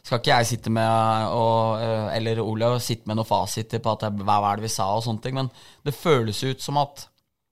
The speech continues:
Vålinga røk litt for eget grep, da, at, eh, de trodde de var litt bedre kanskje enn hva de var, og så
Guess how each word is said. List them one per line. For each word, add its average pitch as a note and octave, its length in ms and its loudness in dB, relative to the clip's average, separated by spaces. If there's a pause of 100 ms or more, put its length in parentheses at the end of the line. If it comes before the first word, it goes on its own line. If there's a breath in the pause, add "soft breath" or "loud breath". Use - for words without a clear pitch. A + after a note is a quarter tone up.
(280)
Vålinga A#2+ 440 4
røk A2 240 0
litt A2+ 160 -8
for B2 100 -2
eget G#2+ 260 -4
grep, G#2 260 -4
da, A2 80 -2
at, - 160 -6
eh, A2 260 2 (260 loud breath)
de A#2+ 80 -2
trodde G#2+ 460 -4
de A#2+ 120 4
var G#2+ 180 4
litt A2 140 -4
bedre G2+ 360 -2
kanskje A2+ 340 0
enn A2 80 -2
hva F#2+ 140 -2
de G#2+ 100 -4
var, A#2+ 240 0
og A2+ 120 -2
så A2 280 0